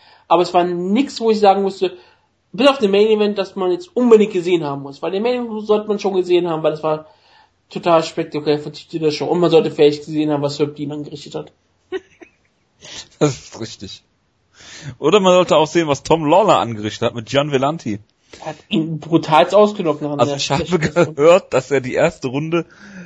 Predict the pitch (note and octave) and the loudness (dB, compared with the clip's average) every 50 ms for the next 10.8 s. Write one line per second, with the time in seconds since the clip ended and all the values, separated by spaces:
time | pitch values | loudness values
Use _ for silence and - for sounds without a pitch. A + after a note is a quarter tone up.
0 | - _ - - B2+ A#2+ C3 D#3+ - - D3+ C3 C3+ C#3+ E3 D3+ B2+ A#2+ A#2 A2+ | -20 _ -8 -2 2 4 4 4 2 0 -2 -2 0 -2 -2 -2 0 0 0 0
1 | A2+ G#2+ G#2+ A2 A2 B2+ D3+ F3 D#3+ D#3 - - - - - - - B2 B2 A#2 | 0 -4 -2 0 0 0 0 0 -2 -4 -6 -8 -10 -16 -16 -10 -6 -4 -2 -2
2 | G2+ F#2+ C#2 B1 F2+ G#2 G2 A2 A#2+ B2 - A2+ - - - - A#2 - - A#2 | -2 -2 -4 -6 -10 -12 -14 -16 -16 -16 -16 -16 -16 -18 -18 -20 -20 -20 -20 -20
3 | B2 - - C3 C#3 C#3 D#3 C#3 C3 B2+ C3+ D#3+ - D3 C3 B2+ C3 G#2 D#2 C3+ | -20 -10 -2 2 2 2 2 2 0 0 0 0 -2 -4 -2 0 2 2 2 2
4 | C#3 B2+ C#3 C#3 C3+ B2 - - - A#2 B2 C#3 D#3 D3+ D3+ C3+ C#3+ D3 - - | 0 -2 -4 -6 -6 -6 -6 -8 -6 -2 0 0 0 0 0 -2 -4 -4 -2 0
5 | - C#3 B2+ - B2 - B2 C#3 D#3+ - C3 F2 F#2+ A2+ G#2+ G#2+ G#2 - - - | 0 0 0 -2 -2 0 2 2 4 4 4 4 4 4 2 -2 -6 -6 -6 -8
6 | A2+ G#2+ G#2 G2 G2 G2+ G#2+ B2+ D#3 - _ _ _ _ - E3 F3 F3+ F#3 F3+ | -6 -2 2 2 4 4 4 2 -2 -4 _ _ _ _ 0 2 4 4 4 4
7 | F#3+ F#3+ F3+ F#3+ F#3+ F#3+ F3 E3+ E3 E3 - _ F3 E3+ E3+ F3+ F3+ - - _ | 2 0 -2 -2 -6 -6 -6 -6 -6 -8 -12 _ -10 -8 -8 -8 -8 -12 -18 _
8 | _ F3 D#3+ F3+ F3+ F3+ E3+ E3 D3 C#3+ E3 F3+ F3+ D#3 D3 A2+ G#2 - - - | _ -10 -6 -4 -4 -4 -2 0 0 2 4 4 4 2 2 -2 -6 -10 -18 -20
9 | _ _ _ - - - _ _ _ A#2 A#2 A#2 A#2 - - C3 C3 B2 - A#2+ | _ _ _ -20 -20 -20 _ _ _ 4 4 4 4 2 0 0 0 2 2 2
10 | A#2 A2 - - C#3+ D3 B2+ A2 G#2 G2+ G#2+ A2 G#2+ A#2+ D3 | 2 2 0 -4 -6 -4 -2 -2 -2 -2 -2 -4 -4 -4 -6